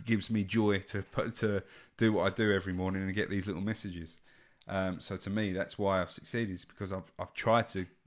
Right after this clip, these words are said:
add value and I've tried to turn up for people. Um, and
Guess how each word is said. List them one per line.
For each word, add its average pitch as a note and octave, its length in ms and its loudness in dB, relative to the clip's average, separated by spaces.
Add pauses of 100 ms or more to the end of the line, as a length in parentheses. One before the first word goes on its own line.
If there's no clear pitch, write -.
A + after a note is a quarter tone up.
(140)
add G2+ 220 0
value G#2 340 0
and F#2 80 -2
I've F2+ 120 -6
tried G2 240 -2
to F#2 220 -8 (760)
turn A2 240 2
up - 160 -2
for F2+ 100 -8
people. D#2 420 -10 (300)
Um, G#2 480 -2 (1040)
and A2 280 -2